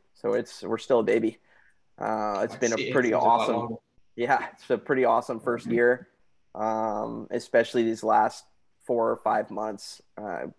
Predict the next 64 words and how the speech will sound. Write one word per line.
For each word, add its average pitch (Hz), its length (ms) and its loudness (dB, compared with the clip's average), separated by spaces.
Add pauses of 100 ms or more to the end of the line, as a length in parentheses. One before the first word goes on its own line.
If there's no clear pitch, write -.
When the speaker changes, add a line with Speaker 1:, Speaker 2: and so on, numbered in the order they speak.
Speaker 1:
you 107 100 -8
know, 101 80 -6
traction 107 420 -2
really 107 200 -6
started 110 320 -4
to 107 80 -10
hit, 127 340 0 (160)
and, 101 240 -16 (580)
you 120 60 0
know, 123 40 4
you 127 100 2
figure 127 240 6
out 117 120 8
how 131 60 4
to 120 80 4
advertise. 110 800 0 (300)
'Cause 117 120 -8
like 120 140 4
I 120 40 4
said, 113 240 2
you 120 60 -2
don't 131 100 2
know 135 80 4
what 123 160 2
you're 127 60 -6
doing 120 220 0
when 117 100 -6
you 120 60 -10
start, 110 420 0
right? 117 320 -2
And 110 120 -16
so, 113 320 0 (640)
Speaker 2:
Mm-hmm. - 60 -4
Speaker 1:
um, 113 560 -2 (220)
I 123 100 6
didn't 123 160 4
know 117 100 2
how 120 140 4
to 117 60 2
advertise. 127 560 4
I 117 40 -6
didn't 110 140 -6
know 120 120 -4
how 120 100 0
to 107 80 0
market. 117 380 -2
I 113 80 0
didn't 120 180 -8
know 117 240 0
how 120 100 0
to 110 60 -2
do 110 200 -6
anything. 104 400 -4
And 104 100 -6
I 113 60 -6
had 110 220 -2
to 110 300 2
do 123 180 2
a - 20 2
lot 113 180 4
of 120 60 2
trial 123 320 4
and 120 100 0
error 117 320 -6